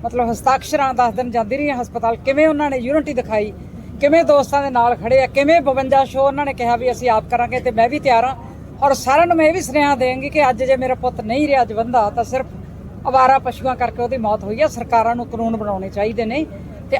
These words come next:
ਅਗਲੇ ਕਲਾਕਾਰਾਂ ਨੂੰ ਸਾਰਿਆਂ ਨੂੰ ਮੈਂ ਇਹੀ ਮੈਸੇਜ ਦੇਣਾ ਚਾਹੁੰਦੀ ਹਾਂ ਕਿ ਮੈਂ ਉਸ ਨੂੰ ਇਸ ਲਈ ਪਿਆਰ ਬਹੁਤ ਜ਼ਿਆਦਾ ਕਰਦੀ ਸੀ ਗੁਰਦਾਸ ਮਾਨ ਤੋਂ ਬਾਅਦ, ਉਹ ਮੇਰਾ ਵੀਰ ਆ, ਇਹ ਮੇਰਾ ਪੁੱਤ, ਕਿਉਂਕਿ ਹਮੇਸ਼ਾ ਉਸਨੇ ਸੱਭਿਆਚਾਰ ਦੀ ਗੱਲ ਕੀਤੀ ਹੈ। ਔਰ ਕ-, ਨਵੇਂ ਕਲਾਕਾਰਾਂ ਨੂੰ ਵੀ ਸੁਨੇਹਾ ਵੀ ਥੋੜ੍ਹਾ ਬਹੁਤਾ,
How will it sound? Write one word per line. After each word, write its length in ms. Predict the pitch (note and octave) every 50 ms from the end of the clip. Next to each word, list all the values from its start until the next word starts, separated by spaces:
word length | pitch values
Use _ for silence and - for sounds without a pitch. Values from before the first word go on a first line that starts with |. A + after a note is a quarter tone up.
| - C4+ C#4
ਅਗਲੇ 220 | B3+ C#4+ D4+ D#4
ਕਲਾਕਾਰਾਂ 480 | - D#4 C#4+ C#4+ C4 - C4+ C4 B3+ B3
ਨੂੰ 100 | B3+ A#3
ਸਾਰਿਆਂ 300 | F3 A3+ B3 C4+ D4+ D4
ਨੂੰ 100 | D4+ C#4
ਮੈਂ 100 | C#4 C4+
ਇਹੀ 160 | C4+ D4+ D4+
ਮੈਸੇਜ 320 | C#4 C#4 B3 - A#3 B3
ਦੇਣਾ 260 | B3 G3+ A3+ A3+ A3+
ਚਾਹੁੰਦੀ 340 | G#3+ G3+ G#3+ A#3+ C4+ C#4 C4+
ਹਾਂ 120 | C4+ B3+ B3 - - - - - - - -
ਕਿ 80 | - C4+
ਮੈਂ 360 | B3+ A#3+ A3+ A3+ A#3+ B3+ C4+
ਉਸ 180 | C#4+ C4+ - C4+
ਨੂੰ 140 | C4 C#4+ C#4
ਇਸ 200 | C4+ C4 - A#3
ਲਈ 140 | C#4+ D#4
ਪਿਆਰ 300 | - G#3+ C#4 C4 B3+ B3
ਬਹੁਤ 220 | G#3 G#3+ A3+ C4 A#3
ਜ਼ਿਆਦਾ 220 | A3+ B3 A3+ A#3
ਕਰਦੀ 340 | A3+ - G#3+ G3 F#3+ G3+ A3
ਸੀ 120 | F3+ A#3
ਗੁਰਦਾਸ 380 | - A#3+ G#3+ G3 G#3+ G#3 G3+ -
ਮਾਨ 180 | G3+ A#3 A#3 A3
ਤੋਂ 140 | F#3 A#3
ਬਾਅਦ, 220 | G#3+ A3 A#3 B3+ B3+
ਉਹ 80 | A#3+
ਮੇਰਾ 180 | A3+ A#3+ A3+ A3+
ਵੀਰ 240 | G3+ G3+ G#3 A3 A3+
ਆ, 160 | A#3 A#3 -
ਇਹ 120 | - B3
ਮੇਰਾ 160 | A#3 A#3+ G#3+ G3+
ਪੁੱਤ, 280 | - G3+ A#3+ - - - - - - - - - -
ਕਿਉਂਕਿ 360 | B3 C4 C4+ - C#4 B3+ A#3
ਹਮੇਸ਼ਾ 380 | A#3+ B3 C#4+ F4 E4+ C4+ E4+ E4
ਉਸਨੇ 260 | C#4+ - C#4+ C4 C4
ਸੱਭਿਆਚਾਰ 480 | - A#3+ B3 - C#4+ C#4 C#4 C4 A#3+
ਦੀ 100 | A3 G#3+
ਗੱਲ 200 | A#3 A3 A3 G#3+
ਕੀਤੀ 320 | F#3+ G3 A3+ - - B3+ B3+
ਹੈ। 120 | B3+ A#3+ - - - - - - - - - -
ਔਰ 120 | A#3+ B3+ A3+
ਕ-, 200 | - - A#3+ A3+
ਨਵੇਂ 260 | A3 B3 C4 C#4 C#4+
ਕਲਾਕਾਰਾਂ 420 | D4+ C#4+ C#4+ C#4 C#4+ C#4 C#4 C#4
ਨੂੰ 100 | C4+ C#4
ਵੀ 60 | C#4
ਸੁਨੇਹਾ 360 | A3 G3 A3+ A3+ A3+ A3 A#3+ B3
ਵੀ 240 | B3 C4 B3+ B3 - - - - - - - -
ਥੋੜ੍ਹਾ 200 | - D#4+ F4+ F#4
ਬਹੁਤਾ, 460 | F4 C#4+ C#4+ C#4 C#4+ C#4 B3 A3 G3